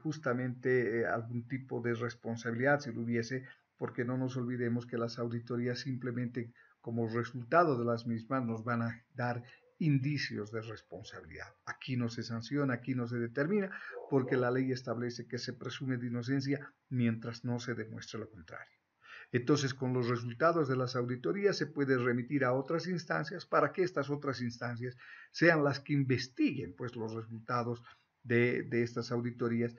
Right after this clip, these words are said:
y en base a, a descargos que tengan que presentar los involucrados, se pueda determinar las responsabilidades o no.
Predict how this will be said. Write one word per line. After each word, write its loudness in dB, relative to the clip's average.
y 6
en 4
base 2
a, 0
a 0
descargos 4
que 0
tengan 0
que -2
presentar -2
los -2
involucrados, 2
se -4
pueda 2
determinar 0
las 0
responsabilidades -6
o -20
no. -20